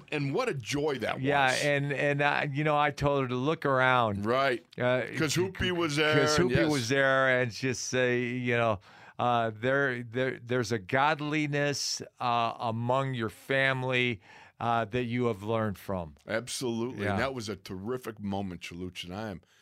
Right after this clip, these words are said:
Speaker 1: eternally grateful to have been there and experienced that, to, uh, that you would do that with both my oldest
Speaker 2: Yeah, I, I,
Speaker 1: kids.
Speaker 2: I
Speaker 1: Baptized Kyle Jacob before
Speaker 2: Yeah.
Speaker 1: he went off to Afghanistan, before he
Speaker 2: Yeah.
Speaker 1: was deployed.
Speaker 2: Yeah.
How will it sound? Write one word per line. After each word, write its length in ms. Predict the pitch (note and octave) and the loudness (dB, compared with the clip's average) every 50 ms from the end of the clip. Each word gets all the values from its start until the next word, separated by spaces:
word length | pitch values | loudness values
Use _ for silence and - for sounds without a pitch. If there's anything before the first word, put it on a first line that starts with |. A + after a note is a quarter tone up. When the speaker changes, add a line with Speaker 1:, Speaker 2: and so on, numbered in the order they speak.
| _ _ _ _ _ _ _ _ - | _ _ _ _ _ _ _ _ -14
Speaker 1:
eternally 460 | - G2+ - D#3 D#3+ E3 D#3 D3 C3+ | -14 -10 -6 -6 -4 -4 -4 -4 -4
grateful 540 | A#2 G#2+ G#2+ A2+ A#2 B2+ B2 - - G#2 F#2+ | -4 -4 -2 -2 0 0 -2 -4 -8 -8 -8
to 120 | F2 - G2+ | -6 -4 -4
have 280 | F#2 E2 D#2 D2+ D#2 | -4 -6 -8 -8 -6
been 180 | F#2+ G#2 A2+ A#2 | -4 -4 -2 -2
there 200 | A2+ A2+ A#2+ A#2 | -2 -2 -2 -2
and 100 | G#2+ G2 | -4 -6
experienced 720 | F2+ - - - - - A2+ A#2 B2 A#2 A2 A2 - - - | -6 -8 -10 -10 -10 -6 -6 -4 -2 -2 -2 -4 -6 -8 -8
that, 300 | G#2+ A2 G#2+ G2+ - - | -6 -6 -6 -8 -12 -12
to, 320 | - G2 F2+ E2+ E2 D2 D#2+ E2 - - | -10 -10 -8 -8 -10 -12 -14 -18 -18 -14
uh, 140 | F2+ F2 F2 | -14 -12 -10
that 240 | D#2+ E2+ E2+ - - | -10 -10 -12 -10 -10
you 80 | G#2+ | -10
would 180 | G2+ G2 F2+ F2 | -10 -10 -10 -8
do 200 | F#2+ G#2+ A2+ A2 | -8 -6 -6 -4
that 220 | A2 G#2+ A2 G2 G#2 | -4 -4 -4 -6 -8
with 140 | F#2 D#2+ - | -12 -8 -6
both 260 | G2 B2+ C#3+ - - | -4 -4 -4 -6 -8
my 140 | G2+ F#2 F#2+ | -8 -6 -4
oldest 420 | F#2+ G2 G2 F#2+ F2+ E2+ - B2 A#2+ | -4 -4 -4 -6 -8 -8 -8 -8 -4
Speaker 2:
Yeah, 220 | B2 C3+ C#3 C3+ | -2 0 2 2
I, 80 | B2+ B2+ | 2 2
I, 40 | A#2 - C#3 C3 B2 C3 C3 B2+ | 0 0 -2 -2 0 0 2 2
Speaker 1:
kids. 80 | C3 C3 | 2 2
Speaker 2:
I 180 | C3 C3 B2+ A#2+ | 2 2 2 0
Speaker 1:
Baptized 500 | B2 C3+ C3+ - - C3+ C3 C3 - - | 0 -2 -2 -2 -2 -2 -2 -2 -2 -2
Kyle 220 | C#3+ C3 C3 B2+ | 0 0 0 0
Jacob 340 | B2 B2 A#2+ B2+ C3+ - A#2+ | 0 0 -2 -2 -2 -6 -10
before 320 | A#2+ - - B2 B2+ B2+ | -10 -8 -2 0 2 2
Speaker 2:
Yeah. 80 | B2+ B2 | 2 2
Speaker 1:
he 60 | B2+ | 0
went 100 | B2+ B2 | 0 -2
off 140 | B2+ B2+ A#2 | -2 -2 -2
to 120 | A#2 B2+ B2 | -2 -2 -2
Afghanistan, 600 | A#2+ A2 G#2+ A2 G#2+ B2 C#3+ D#3+ C#3 A#2 A#2 A#2+ | -2 -4 -4 -4 -2 -2 -2 -4 -2 -2 0 2
before 140 | B2+ C3+ C#3+ | 2 4 4
he 60 | D3+ | 4
Speaker 2:
Yeah. 180 | D#3+ D#3+ C#3+ A#2+ | 6 6 6 4
Speaker 1:
was 80 | G2+ F2+ | 4 2
deployed. 540 | E2+ A2 - - G#2+ F#3+ D3 E3+ - - - - | -2 -6 -6 -6 -4 -4 -2 -4 -4 -6 -8 -6
Speaker 2:
Yeah. 260 | A2 A2 A#2 B2+ C#3 | -4 0 2 4 4